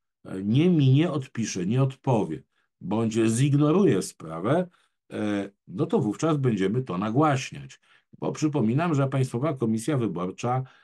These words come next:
jako organ państwowy ma obowiązek, obowiązek w takiej sytuacji, e, przywołuję tu rację stanu, zająć się sprawą niezwłocznie.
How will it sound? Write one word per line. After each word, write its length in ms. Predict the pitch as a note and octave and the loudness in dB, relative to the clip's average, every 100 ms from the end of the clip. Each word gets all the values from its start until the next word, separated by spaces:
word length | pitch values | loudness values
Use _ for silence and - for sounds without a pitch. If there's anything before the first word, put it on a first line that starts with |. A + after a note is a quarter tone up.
| _ - | _ -10
jako 440 | G#2 G#2+ - F#2+ | -6 -6 -6 -6
organ 500 | A2+ G#2+ G2 F#2 F2 | -4 -2 -2 -4 -4
państwowy 800 | F2+ G2+ - - D2+ F#2 C#3 C3+ _ _ _ | -4 -4 -8 -14 -8 -4 -4 -4 _ _ _
ma 400 | - F#2+ F#2+ F#2 - | -6 -2 -2 -4 -2
obowiązek, 960 | A#2+ B2+ A#2+ B2 B2 A2 F#2 D2 C2+ _ _ _ _ _ _ _ _ _ _ _ _ _ - | 0 2 4 4 2 2 -2 -6 -14 _ _ _ _ _ _ _ _ _ _ _ _ _ -6
obowiązek 720 | G#2+ A#2+ A#2 G#2 E2+ D2 - _ | -2 2 2 2 -2 -8 -18 _
w 140 | _ | _
takiej 340 | A2+ A2+ D3+ | -6 0 0
sytuacji, 640 | C3+ A#2 - C2+ C2 - - _ _ _ _ - | 0 -4 -4 -10 -12 -20 -20 _ _ _ _ -18
e, 60 | - F2 D#2+ D#2+ D#2 D2+ D2+ _ _ _ _ _ _ _ _ - | -12 -8 -6 -4 -4 -6 -10 _ _ _ _ _ _ _ _ -8
przywołuję 480 | - G#2 G#2 A2 G2+ | -2 0 2 2 0
tu 140 | G#2 | -2
rację 320 | G2+ G2 G#2 | -4 -4 -8
stanu, 380 | G2+ - D2 - _ _ _ _ - | -8 -12 -16 -20 _ _ _ _ -4
zająć 500 | F#2 A#2+ B2 A#2+ - | 0 2 2 0 -2
się 200 | A2+ A2+ | -4 -4
sprawą 480 | - A2 A2 A2 | -4 -2 -2 0
niezwłocznie. 720 | G#2+ G#2+ G2+ F#2 D#2 - - | 0 0 0 -2 -6 -10 -18